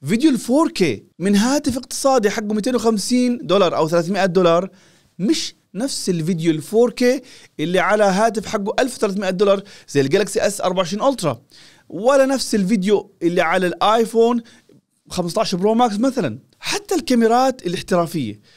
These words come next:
بتروح بتشتري كاميرا حقها ألف دولار، بتصور فيديو فور كي. طب ما في كاميرا اثناعشر ألف دولار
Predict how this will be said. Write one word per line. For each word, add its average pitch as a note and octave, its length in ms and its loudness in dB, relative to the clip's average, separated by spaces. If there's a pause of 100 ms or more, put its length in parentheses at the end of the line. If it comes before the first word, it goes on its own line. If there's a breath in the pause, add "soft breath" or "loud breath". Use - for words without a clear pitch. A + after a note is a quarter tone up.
(160 soft breath)
بتروح F3+ 320 -2
بتشتري - 300 -4
كاميرا A#3 240 0
حقها G3 260 -2
ألف G3 120 0
دولار، G3 240 4
بتصور F4+ 380 2
فيديو C4+ 200 0
فور A3+ 180 -2
كي. F#3 240 -8 (360)
طب E3+ 120 -6
ما F3+ 60 0
في B3 140 -2
كاميرا B3+ 260 -4
اثناعشر C4+ 540 -2 (100)
ألف C#4 180 -4
دولار C#4 380 -2